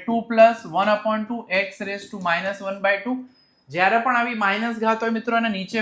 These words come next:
ફેરવવાનું રહેશે, એટલે કે one upon two x raise to one by two. એટલે કે આપણે જો એને સીમાંત ખર્ચ એક્ઝેક્ટ કહી દેવું હોય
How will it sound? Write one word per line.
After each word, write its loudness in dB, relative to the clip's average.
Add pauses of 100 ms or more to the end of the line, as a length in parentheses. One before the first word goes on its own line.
ફેરવવાનું 4
રહેશે, -2 (220)
એટલે -6
કે 0
one 0
upon 0
two -4 (300)
x -6
raise -10
to -10 (120)
one -2
by 0 (140)
two. -20 (420)
એટલે 0
કે 6
આપણે 6
જો 2
એને 2
સીમાંત -2
ખર્ચ 2
એક્ઝેક્ટ 0
કહી 0
દેવું 0
હોય 2